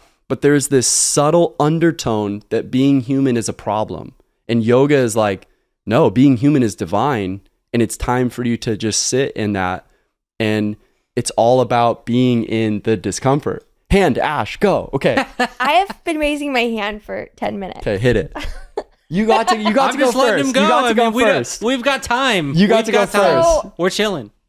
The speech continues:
Speaker 3: the coping mechanisms, like crystals, whatever,
Speaker 2: Yeah.
Speaker 3: they're not coping mechanisms when they're not used as coping mechanisms.
Speaker 1: Yeah, if
Speaker 3: They
Speaker 1: you,
Speaker 3: just
Speaker 1: if you're using
Speaker 3: are.
Speaker 1: them in conjunction
Speaker 3: Like,
Speaker 1: to
Speaker 3: I
Speaker 1: do your
Speaker 3: got,
Speaker 1: inner
Speaker 3: you know,
Speaker 1: work.
Speaker 3: crystals here,
Speaker 1: Yeah.
Speaker 3: incense lit, whatever. There was maybe a time in my life where I was using them as a coping mechanism,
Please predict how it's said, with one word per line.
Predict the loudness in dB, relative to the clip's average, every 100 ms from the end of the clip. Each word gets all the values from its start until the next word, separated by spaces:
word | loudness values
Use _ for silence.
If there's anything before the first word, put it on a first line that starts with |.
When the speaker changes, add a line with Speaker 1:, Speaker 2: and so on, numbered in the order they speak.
| _ -2
Speaker 3:
the | -2
coping | 2 0 2 -2 -2
mechanisms, | -2 -2 -2 -4 -2 -2 -4 -6 -12 -18 _
like | -2 -2 -2 -20
crystals, | _ -2 -2 -2 -4 -2 0 2 0 0
whatever, | 0 0 0 -2 -4 -10 _ -12
Speaker 2:
Yeah. | 0
Speaker 3:
they're | 0 2
not | 0 0 0
coping | 0 0 -2 -2
mechanisms | -2 -2 -2 -4 -4 -6
when | -6 -6
they're | -4
not | -2 -4 -4
used | -8 -8 -6
as | -8
coping | -2 -4 -2 -8
mechanisms. | -10 -12 -16 -16 -16 -6
Speaker 1:
Yeah, | 0 2
if |
Speaker 3:
They | 2
Speaker 1:
you, | 2
Speaker 3:
just | 0 0
Speaker 1:
if |
you're | 2 2
using | 2 4
Speaker 3:
are. | 4
Speaker 1:
them | 2
in |
conjunction | 2 2 2 2 2 2
Speaker 3:
Like, | 0
Speaker 1:
to | 0
Speaker 3:
I |
Speaker 1:
do | 2
your | 2
Speaker 3:
got, | 2
Speaker 1:
inner | 2
Speaker 3:
you | 2
know, | 2 2
Speaker 1:
work. | 0
Speaker 3:
crystals | -2 -2 -2 -4
here, | -2 -2 -2 0
Speaker 1:
Yeah. | -2
Speaker 3:
incense | -4 -4 -6 -4
lit, | -6 -4
whatever. | 0 0 0 -4 -2
There | -4
was | -2
maybe | -4 -4 -4
a |
time | -4 -6 -6
in | -6
my | -4
life | -2 -2 -2 -6
where | -4 0 0 -2 -2
I | -2
was | -2 -4
using | -12 -8
them | -6
as | -6
a | -8
coping | -14 -4 -2 -2 -4
mechanism, | -6 -4 -6 -6 -8 -8